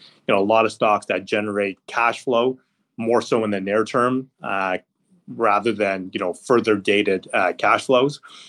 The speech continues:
But now I think because of the Fed has expanded their balance sheet, um, I think now is a good time to add, uh, potentially, you know, some duration risk to your portfolio. So we've seen,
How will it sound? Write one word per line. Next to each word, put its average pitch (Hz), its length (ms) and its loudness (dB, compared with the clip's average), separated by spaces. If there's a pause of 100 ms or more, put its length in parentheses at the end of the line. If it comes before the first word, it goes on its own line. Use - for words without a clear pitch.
(300)
But 117 120 0
now 147 260 6
I 127 80 2
think 117 260 -6 (220)
because 127 480 0
of 127 120 0
the 110 80 -2
Fed 104 300 0
has 104 200 -2
expanded 117 560 -6
their 101 120 -4
balance 95 380 -4
sheet, 92 340 -8 (380)
um, 95 460 -2
I 107 60 -2
think - 220 -4
now 110 380 2
is 117 220 -4
a 104 40 -4
good 107 160 -2
time 104 240 -4
to 104 140 -2
add, 104 340 -2 (360)
uh, 95 280 -4
potentially, 117 500 -4
you 104 100 -2
know, 104 80 -2
some 104 220 -2
duration 107 500 0
risk 101 200 -2
to 127 80 -2
your 95 80 0
portfolio. 98 580 0
So 101 180 -2
we've 117 240 0
seen, 113 420 0